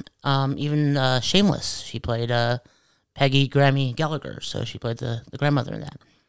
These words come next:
So, uh, again, s-, a lot of roles where she was mostly antagonistic. So she was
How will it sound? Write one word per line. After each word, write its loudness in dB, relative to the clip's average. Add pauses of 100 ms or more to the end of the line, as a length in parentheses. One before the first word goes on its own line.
(420)
So, -2
uh, 2
again, 2
s-, -4
a 2
lot 4
of 0
roles 0
where -2
she -2
was 2
mostly 4
antagonistic. 0
So -2
she -10
was -12